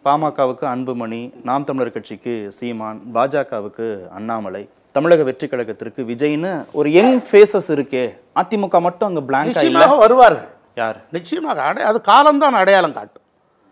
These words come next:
Speaker 2: காலம்தான். சின்ன காஞ்சிபுரம் நடராஜன் அண்ணாதுரையை காலம் அழைத்தது அண்ணா என்று, மருதூர் கோபாலமேனன் ராமச்சந்திரனை காலம் எம் ஜி ஆர் என்று அழைத்தது.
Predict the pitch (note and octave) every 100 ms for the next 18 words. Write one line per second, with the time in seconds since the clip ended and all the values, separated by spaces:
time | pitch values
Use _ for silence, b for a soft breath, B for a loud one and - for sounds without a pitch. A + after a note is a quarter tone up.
0 | _ _ - D3+ G3 C4 C4 B3 G3+ -
1 | F#3 G3+ A3+ G3+ F#3 E3+ F3 G3+ E3 E3+
2 | F3 E3+ D#3 D3 F#3+ F3 D#3 E3+ A3 -
3 | F#3 A#3 A#3 E3 G3+ G#3+ G3 D#3 C#3+ F#3
4 | F#3 B2 - _ _ _ _ _ _ _
5 | C#3+ F#3+ A#3 B3+ F#3+ G#3 A3 A3+ A3 G#3
6 | G#3 F#3+ E3 G3 G3+ - E3+ F#3 G#3+ A3
7 | F3+ G3 F#3+ F3+ F#3 G#3+ A3 G3 D#3 C#3
8 | D#3 D3+ A2